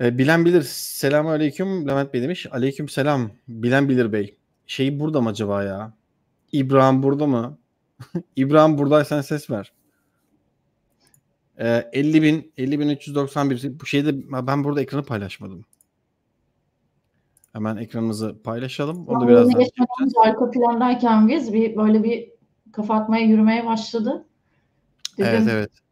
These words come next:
Speaker 2: "Ne zaman yayına gelsek ya düşürüyoruz ya çıkarıyoruz arkadaş. Nedir bizdeki bu şey?" <laughs>
Speaker 1: Evet.
Speaker 2: Enerji yoğunluğu.
Speaker 1: Şu anda tam şeyde, trend çizgisinden bakın, fitil orada. Bu mumun kapanmasına tabii beş saat var.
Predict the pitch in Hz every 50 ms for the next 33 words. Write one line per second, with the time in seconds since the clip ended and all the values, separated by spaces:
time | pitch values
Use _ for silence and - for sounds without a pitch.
0 | _ _ _ _ _ _ _ _ - 202 220 226 214 254 254 247 240 233 226 226
1 | 233 233 233 247 247 233 220 220 220 214 - 233 220 220 - 233 240 214 220 -
2 | - 220 202 220 214 208 196 233 226 220 - - 220 202 214 208 196 180 202 208
3 | 214 208 214 202 196 - 202 202 196 208 226 196 196 202 - 196 196 196 196 175
4 | 190 196 - - 220 233 254 262 - 311 311 311 - 113 107 107 - - _ _
5 | - 226 240 220 - 226 220 - 214 214 233 269 240 233 226 220 220 220 220 226
6 | 240 254 - - _ _ _ _ _ _ _ _ _ _ _ _ - - - -
7 | 135 139 147 151 147 - - 160 160 165 143 - _ _ _ _ _ _ _ _
8 | _ _ _ _ _ _ _ _ _ _ _ _ _ _ _ _ _ _ - -
9 | - 156 143 127 113 123 151 185 - _ 139 131 - - 139 139 139 135 - -
10 | 127 123 123 113 - 131 117 117 117 117 113 - 123 117 - 120 - 127 120 113
11 | 123 120 117 107 104 123 151 160 160 151 147 143 156 165 165 165 160 160 156 156
12 | 156 156 160 151 - 165 143 - 156 151 147 139 131 - 175 170 - 147 143 127
13 | 113 104 113 120 120 - - - 107 101 98 95 - 110 110 131 160 - - -
14 | -